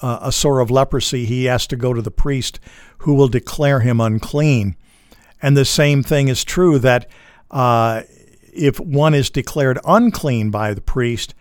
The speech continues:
he has to be declared clean by the priest as well. But whether or not the man went to the priest, we really don't know.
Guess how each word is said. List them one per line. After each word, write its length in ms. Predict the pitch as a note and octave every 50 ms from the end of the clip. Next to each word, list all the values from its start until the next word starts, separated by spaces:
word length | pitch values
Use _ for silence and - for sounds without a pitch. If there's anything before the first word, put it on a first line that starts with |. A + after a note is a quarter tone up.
| _ _ _ _ _ _ _ _
he 180 | - D3+ C#3 B2+
has 260 | C3+ D3 D3+ - -
to 160 | - C#3+ C3+
be 240 | C3 A#2+ C3 C3+ B2+
declared 720 | A#2+ A#2+ G#2 - - - - - D#3+ C#3 C3+ C3 A#2 -
clean 420 | - - - F#3+ G3+ G3+ G3 E3 C3+
by 140 | B2 A#2
the 100 | A2 A2+
priest 520 | G#2+ - - C3 A#2+ A2+ G#2+ - - - - _ _ _ _ _ _ _ _ -
as 220 | A#2 A#2 G2+ B2
well. 460 | A#2+ A#2+ B2+ B2+ B2+ A#2 G2 E2+ F2 - _ _ _ _ _ _ _ _ _ _ _ _ _ _ _ _ _ _ _ _ _ _ _ _ _ _ _ - - - - - - _ _ _ _ -
But 100 | D#3 C#3+
whether 220 | D#3 G#3 G#3+ G3+
or 100 | G3 F3
not 340 | D#3 D#3 D#3+ F3 F3+ F#3+ -
the 180 | - C#3 C#3 C3+
man 260 | C#3 D#3 D#3+ D3+ D3
went 160 | D3 D3+ C#3+ -
to 60 | C#3
the 100 | A#2+ B2
priest, 400 | - - E3+ E3+ E3 C#3+ - -
we 140 | C#3 C3 B2
really 300 | A#2+ D#3 G3 A3 F#3 C3
don't 320 | A2 C#3 C#3+ C3+ B2 A#2
know. 400 | A#2+ C3+ C3+ G#2+ F2 E2 E2